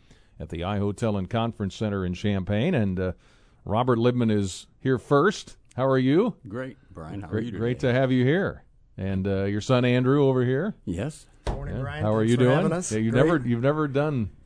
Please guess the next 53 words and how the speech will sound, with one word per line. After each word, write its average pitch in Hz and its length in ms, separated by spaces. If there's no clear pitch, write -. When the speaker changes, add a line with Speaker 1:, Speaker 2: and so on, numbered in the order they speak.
Speaker 1:
this 120 200
kind 123 240
of 113 180
radio 110 420
Speaker 2:
This 85 120
is 82 80
Speaker 1:
interview, 98 200
Speaker 2:
the - 60
Speaker 1:
huh? 117 60
Speaker 2:
first. - 120
Speaker 3:
This, - 300
this - 140
Speaker 1:
Wow. 107 100
Speaker 3:
is 151 60
new. 143 340
Speaker 1:
Well, 117 160
good. 185 260
We're 120 140
glad 143 260
to 147 100
have 143 200
you 147 60
in 143 80
studio 143 520
and 82 220
relax 113 440
and 127 100
enjoy 120 340
it, 233 220
and, 98 300
uh, 95 200
you'll 110 140
have 123 120
a 123 40
good 120 200
time. 135 200
There 151 100
was 110 100
a 107 40
big 127 180
article 123 420
in 104 80
the 104 60
News 107 220
Gazette, 107 480
uh, 101 40
about 92 380
a 95 40
month 113 240
ago, 95 200
I 87 80
think, 104 380
uh, 90 160